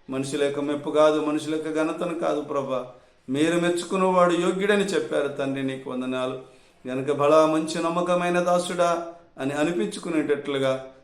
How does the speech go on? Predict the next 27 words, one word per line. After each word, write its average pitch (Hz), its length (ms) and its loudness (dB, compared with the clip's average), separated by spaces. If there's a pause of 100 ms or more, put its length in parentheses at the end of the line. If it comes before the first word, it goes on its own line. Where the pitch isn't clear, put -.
(220)
మంచి 131 260 -8
క్రియల 156 340 4
చేత, 156 300 0
నీతి 160 340 2
క్రియల 170 300 -2
చేత, 165 280 -4
విశ్వాసము, 175 640 0
నిరీక్షణ 180 460 -2
చేత, 147 400 0
ప్రభా, 131 440 0 (420)
నీ 127 120 -4
పాద 160 340 4
సన్నిధిలో 151 440 0
మేము 139 240 -2
ఉండునట్లుగా, 135 800 -2 (320)
మీ 143 160 -2
కృప, 147 320 4
నీ 151 240 6
దయ, 151 300 6
నీ 156 160 0
వాత్సల్యత 165 540 -2
మాకు 170 360 -2
దయచేసి 175 500 -4
ఆశీర్వదించి 175 680 -4
బలపరిచి 139 800 -4 (420)
కృప 143 200 -2
చూపించుమని, 131 880 -6